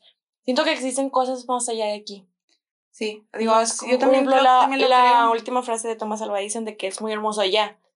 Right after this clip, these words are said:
Speaker 2: Ujú.
Speaker 1: ¿sabes? O sea, no sabes en qué momento queda allá
Speaker 2: No sabes dónde
Speaker 1: o a
Speaker 2: es un
Speaker 1: dónde
Speaker 2: allá.
Speaker 1: es un allá, pero está bonito, ¿sabes? De que es muy hermoso allá.
Speaker 2: Ajá, y digo, está,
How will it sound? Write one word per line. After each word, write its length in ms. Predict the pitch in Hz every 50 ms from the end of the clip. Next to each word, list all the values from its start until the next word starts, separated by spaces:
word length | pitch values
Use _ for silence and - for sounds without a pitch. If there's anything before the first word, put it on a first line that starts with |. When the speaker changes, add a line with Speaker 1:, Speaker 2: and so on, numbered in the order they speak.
| _ _ -
Speaker 2:
Ujú. 100 | 226 247
Speaker 1:
¿sabes? 300 | 233 220 214 220 220 -
O 380 | - _ - _ _ _ _
sea, 120 | - 240 233
no 160 | 233 233 233
sabes 540 | 233 - 247 240 247 269 269 269 - - _
en 200 | - - 226 220
qué 100 | 220 220
momento 460 | 214 220 220 220 220 214 220 220 214 -
queda 200 | - 202 190 190
allá 340 | 185 180 180 196 226 277 247
Speaker 2:
No 140 | 214 220 226
sabes 360 | - 196 226 220 220 214 214
dónde 300 | 220 226 226 226 226 220
Speaker 1:
o 60 | 220
a 80 | 208 208
Speaker 2:
es 40 |
un 60 | 208 220
Speaker 1:
dónde 160 | 214 214 214
Speaker 2:
allá. 220 | 214 214 - 220 226
Speaker 1:
es 100 | - -
un 120 | 226 226
allá, 380 | 220 208 202 208 214 254 269 - _ _ _ _ _ _ _ _ _ _
pero 680 | _ 220 214 214 208 208 208 202 202 196 190 180 - _ _ _
está 240 | _ 220 214 - 214
bonito, 320 | 202 214 214 214 214 - 190
¿sabes? 320 | 196 196 202 202 - _ _
De 180 | 214 208 202
que 140 | 208 - 202
es 120 | 208 202 -
muy 120 | 214 214
hermoso 300 | 208 208 208 202 - 208
allá. 200 | 202 196 190 185 _ _ _ _ _ _ _ _
Speaker 2:
Ajá, 300 | - 214 226 226 233 226
y 220 | - - 226 226 214
digo, 460 | 190 190 214 220 214 208 208 202 190
está, 680 | 190 190 - _ - 202 196 196 202 202 208 208 208 -